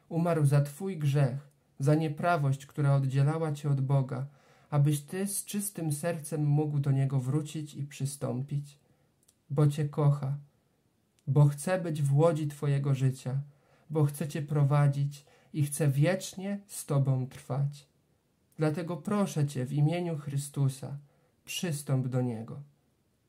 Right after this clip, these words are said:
A całe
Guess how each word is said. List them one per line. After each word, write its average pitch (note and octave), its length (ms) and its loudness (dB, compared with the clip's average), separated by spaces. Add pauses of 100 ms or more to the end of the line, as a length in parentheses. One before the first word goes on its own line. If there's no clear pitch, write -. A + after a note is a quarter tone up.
(440)
A C#3 280 4 (920)
całe G3+ 600 0